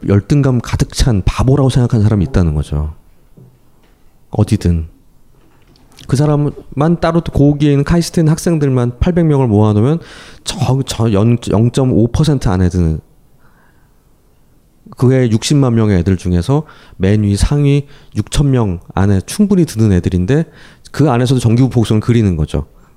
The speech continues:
그러다 보니까 밑에 있는 애들은 '나는 바보야' 라는 황당한 생각을 하게 되는 거예요. 그 안에 있다 보면. 그게 되게 상대적인 거죠.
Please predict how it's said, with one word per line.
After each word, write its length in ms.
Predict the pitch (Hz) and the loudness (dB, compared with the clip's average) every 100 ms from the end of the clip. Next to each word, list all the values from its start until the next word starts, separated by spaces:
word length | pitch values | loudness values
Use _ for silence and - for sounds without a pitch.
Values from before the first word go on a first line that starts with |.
| _ | _
그러다 240 | - 135 135 | -6 -2 0
보니까 240 | 123 123 | 0 -2
밑에 300 | 113 - 151 | -4 -2 0
있는 180 | 131 123 | 2 2
애들은 220 | 107 120 | 0 0
'나는 340 | 90 85 127 156 - - - | 0 0 0 -4 -12 -20 -8
바보야' 560 | - 95 92 92 80 78 - | -4 -2 0 2 0 -2 -2
라는 280 | 110 110 101 | 0 0 -2
황당한 460 | - 190 240 247 208 | -2 0 0 2 2
생각을 300 | 175 139 117 | 2 0 -2
하게 160 | - | -2
되는 240 | 104 90 85 | 0 0 0
거예요. 120 | 78 | 0
그 120 | 101 | 0
안에 200 | 92 92 | 2 2
있다 260 | 92 - 95 | 0 0 -2
보면. 320 | 82 78 76 - _ - - _ _ - - - - _ _ _ - | 0 -2 -4 -8 _ -20 -20 _ _ -20 -20 -20 -20 _ _ _ -10
그게 140 | - | -6
되게 200 | 160 160 | -2 0
상대적인 540 | 147 233 254 247 135 107 | 0 0 0 0 0 2
거죠. 240 | 87 82 | 0 -2